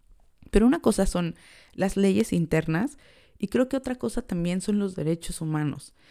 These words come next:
Eh, vi un video donde estos chavitos, bueno, una, una chica asiática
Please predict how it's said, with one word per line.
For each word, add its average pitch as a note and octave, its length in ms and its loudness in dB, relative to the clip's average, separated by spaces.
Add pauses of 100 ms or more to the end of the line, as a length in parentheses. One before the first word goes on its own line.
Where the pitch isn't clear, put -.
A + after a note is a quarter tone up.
(460)
Eh, E3+ 420 -2
vi F#3+ 240 -2
un B3 200 6
video E3+ 560 0 (560)
donde E3 600 0
estos F#3+ 340 -6
chavitos, E3+ 560 -4
bueno, F3 240 -4
una, F3 220 -4 (240)
una F#3+ 180 -2
chica F#3+ 280 -6
asiática F3+ 600 -4